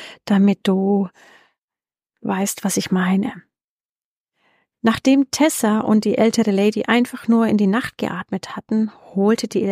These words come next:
ältere Lady eine Schale von einem kleinen Tisch auf der Veranda hervor. Es ist eine leere Kokosschale, in der Muscheln und Steine liegen. Sie gibt die Schale Tessa in die Hand und fragt sie,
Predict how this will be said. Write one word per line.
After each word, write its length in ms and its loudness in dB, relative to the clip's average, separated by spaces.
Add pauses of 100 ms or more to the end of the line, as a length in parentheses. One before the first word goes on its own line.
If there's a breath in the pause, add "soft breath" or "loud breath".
(340)
ältere 380 2
Lady 400 0
eine 200 0
Schale 520 -2
von 240 -4
einem 220 -2
kleinen 320 -2
Tisch 260 -4
auf 160 -8
der 140 -6
Veranda 560 -6 (160)
hervor. 480 -14 (1200)
Es 140 0
ist 220 -2
eine 160 4
leere 280 2
Kokosschale, 680 -2
in 160 -4
der 120 -6
Muscheln 420 0
und 160 0
Steine 380 2
liegen. 420 -4 (880)
Sie 220 -2
gibt 240 -2
die 80 2
Schale 300 0
Tessa 340 -4
in 140 2
die 140 -2
Hand 280 -2
und 160 -2
fragt 340 -6
sie, 240 -8